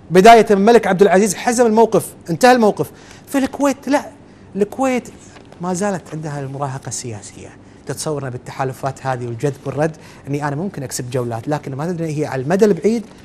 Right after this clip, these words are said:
الان تقطف ثمارها. وللاسف الكويت ما استفادت من درس الغزو، ربت الاخوان وكبرتهم،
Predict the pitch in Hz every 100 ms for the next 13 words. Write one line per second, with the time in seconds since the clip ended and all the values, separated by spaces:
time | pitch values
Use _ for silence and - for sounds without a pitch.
0 | - 147 190 196 196 156 - 139 131 123
1 | - - 185 240 240 269 220 - - -
2 | - - 147 190 - 165 190 - 175 196
3 | 151 160 147 131 143 135 131 117 - -
4 | - - - - - - - - - -
5 | - - - - 135 143 180 - 156 -
6 | 160 196 226 - 139 143 147 - 117